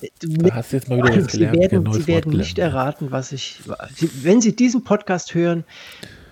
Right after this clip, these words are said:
Speaker 1: werden Sie, äh, Tränen in den Augen haben.
Speaker 2: Das ist jetzt blöd, wenn die Leute das jetzt zu Ende gehört haben, erfahren sie von dir, dass man <laughs> Tränen
Speaker 1: Ja.
Speaker 2: in den Augen gehabt
Speaker 1: Könnte.
Speaker 2: haben.
Speaker 1: <laughs> Ha-, müsste.
Speaker 2: Du wirst, weißt du, die, die Kiki zum Beispiel hat mir dann so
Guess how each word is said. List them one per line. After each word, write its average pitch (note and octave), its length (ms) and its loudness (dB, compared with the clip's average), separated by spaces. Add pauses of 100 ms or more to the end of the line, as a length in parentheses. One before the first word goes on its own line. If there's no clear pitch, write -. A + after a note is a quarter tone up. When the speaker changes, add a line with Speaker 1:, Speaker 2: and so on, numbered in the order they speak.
Speaker 1:
werden E3+ 420 4
Sie, D#3 360 0
äh, C3+ 200 0
Tränen C#3 380 2
in A#2 120 -2
den A2+ 140 -4
Augen G#2+ 360 -6
haben. A2 300 -10 (1900)
Speaker 2:
Das A#2 160 2
ist D#3+ 120 4
jetzt D#3 440 0
blöd, E3 180 6
wenn D#3+ 120 0
die C#3+ 60 4
Leute E3 220 6
das E3+ 100 2
jetzt E3 160 0
zu - 100 4
Ende G#3+ 180 2
gehört D3+ 220 2
haben, C#3+ 360 0
erfahren C#3 460 -4
sie F#3+ 80 -2
von E3 180 -2
dir, E3+ 140 4
dass F3+ 160 0
man E3+ 100 2 (240)
<laughs> - 220 -12
Tränen E3 240 2
Speaker 1:
Ja. C#3 120 6
Speaker 2:
in A2 100 0
den A2+ 160 -6
Augen A2+ 340 -4 (480)
gehabt A#2 180 -4
Speaker 1:
Könnte. D3 360 2
Speaker 2:
haben. G#2+ 100 -2 (500)
Speaker 1:
<laughs> - 0 - (400)
Ha-, - 120 -10
müsste. E3 280 2
Speaker 2:
Du E3 60 6
wirst, C#3+ 260 0
weißt F3 180 0
du, A3 120 2
die, D#3+ 340 -2
die D3 100 -2
Kiki A#3+ 320 2
zum F3 140 0
Beispiel E3+ 200 0
hat D#3+ 120 -2
mir F#3 80 -2
dann E3+ 160 2
so D#3+ 120 0